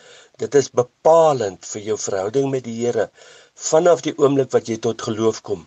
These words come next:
tot by jou dood. Dit sluit in, een, om vir ewig reg met die Vader te wees, twee, totale vergifnis, totale amnestie, Kolossense een vers veertien, drie,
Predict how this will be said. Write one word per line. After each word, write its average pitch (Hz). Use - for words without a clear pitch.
tot 104
by 104
jou 107
dood. 87
Dit -
sluit 143
in, 202
een, 180
om 104
vir 110
ewig 139
reg 104
met 139
die 139
Vader 131
te 139
wees, 131
twee, 131
totale 139
vergifnis, 143
totale 120
amnestie, 127
Kolossense 113
een 117
vers 110
veertien, 135
drie, 143